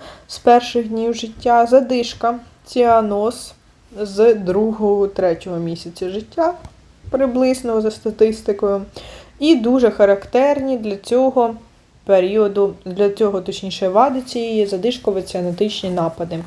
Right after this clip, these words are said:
Е, різко з'являється ціаноз, задишка, тахікардія, аж до втрати свідомості, можливі судоми. Це все триває кілька хвилин,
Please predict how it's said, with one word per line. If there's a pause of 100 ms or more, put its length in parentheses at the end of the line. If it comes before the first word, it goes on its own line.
(560)
Е,
різко
з'являється
ціаноз,
задишка,
тахікардія, (480)
аж
до
втрати
свідомості,
можливі
судоми. (1080)
Це
все
триває
кілька
хвилин,